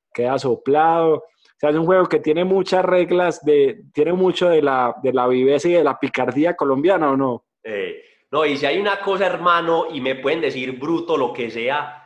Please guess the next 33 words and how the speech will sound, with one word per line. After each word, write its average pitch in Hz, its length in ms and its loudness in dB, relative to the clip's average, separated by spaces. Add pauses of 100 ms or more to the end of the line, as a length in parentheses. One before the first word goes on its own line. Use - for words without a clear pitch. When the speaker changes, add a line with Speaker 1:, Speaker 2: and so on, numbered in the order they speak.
(300)
Speaker 2:
pero 143 140 0
a 135 60 -2
mí 135 340 -8
no 151 120 -4
hay 156 200 -4
cosa 156 260 -2
que 139 120 -6
más 120 200 -2
rabia 139 460 -2
me 113 160 -6
dé 110 160 -8
que 139 100 -8
el 127 100 -8
que 117 140 -10
llega 113 220 -6
a 131 40 -6
chicanear 110 640 -6
que - 100 -10
no 131 120 -6
tiene 127 200 -8
que 127 140 -8
contar 127 380 -6
en 123 120 -10
parqués. 113 520 -8
No, 120 220 -2
déjeme 156 320 -4
contar 117 400 -6
mis 165 160 -12
putas 180 500 -12
casillas, 127 520 -8
hermano. 92 380 -12
Speaker 1:
<laughs> - 360 -4 (840)
Speaker 2:
No, 214 100 2